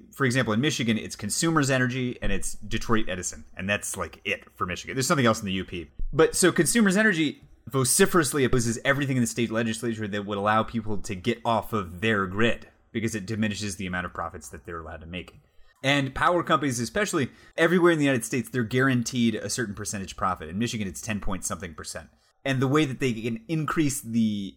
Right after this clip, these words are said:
raw quantity of money that that ten percent represents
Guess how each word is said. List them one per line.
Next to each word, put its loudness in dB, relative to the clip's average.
raw 2
quantity 6
of 0
money 2
that -6
that -6
ten -4
percent -6
represents -4